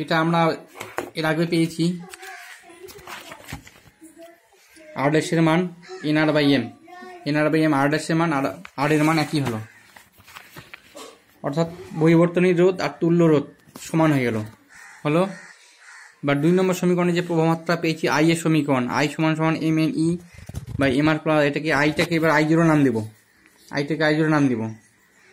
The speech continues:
এই এবার এই এনআর এর বদলে, এই এনআর এর বদলে এমআর বসিয়ে দেবো, এমআর বসিয়ে দেবো, টু এমআর হবে, এমএন cancel হবে, এনই by টু আর। এটা হচ্ছে সর্বপ্রচ্ছ প্রভাবমাত্রার সত্য।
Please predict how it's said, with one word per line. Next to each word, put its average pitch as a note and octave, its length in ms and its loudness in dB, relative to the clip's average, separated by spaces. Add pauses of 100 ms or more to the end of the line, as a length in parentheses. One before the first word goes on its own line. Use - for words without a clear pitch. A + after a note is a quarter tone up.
(920)
এই C#3+ 80 2 (140)
এবার D#3 160 2 (580)
এই D#3 80 -2 (120)
এনআর E3 240 4
এর E3+ 120 4
বদলে, E3+ 220 2 (1000)
এই D#3 180 -2
এনআর D#3+ 180 2
এর E3 80 2
বদলে D#3+ 240 -2
এমআর D#3+ 200 2
বসিয়ে D3 240 -2
দেবো, B2 140 -6 (200)
এমআর D3 220 0
বসিয়ে D3+ 200 -6
দেবো, E3+ 200 -2
টু D#3 60 -6 (160)
এমআর D3+ 200 2
হবে, E3 140 -2 (800)
এমএন D#3 300 4
cancel E3 280 0
হবে, E3+ 200 2
এনই D#3+ 180 0
by F#3+ 140 -2
টু D#3 60 -4 (120)
আর। A2 60 -8 (260)
এটা D3+ 120 -4
হচ্ছে D3+ 200 -6
সর্বপ্রচ্ছ D#3+ 520 -2
প্রভাবমাত্রার D3 440 -4
সত্য। C#3 220 -6